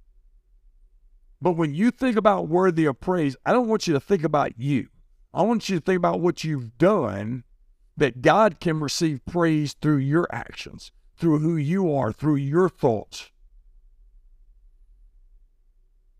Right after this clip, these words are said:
So I'll ask you again, what thoughts have you had that are worthy of praise?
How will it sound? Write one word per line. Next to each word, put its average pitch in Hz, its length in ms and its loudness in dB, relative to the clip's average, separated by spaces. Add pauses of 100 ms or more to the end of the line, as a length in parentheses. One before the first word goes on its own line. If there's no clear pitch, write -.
(120)
So - 140 0
I'll 165 140 0
ask 180 240 0
you 151 60 4
again, 131 560 -4 (720)
what - 260 0
thoughts 175 300 0
have 139 160 -2
you 160 160 0
had 120 480 -4 (800)
that 131 180 2
are 120 80 2
worthy 120 600 0 (640)
of 117 200 -4
praise? 120 580 0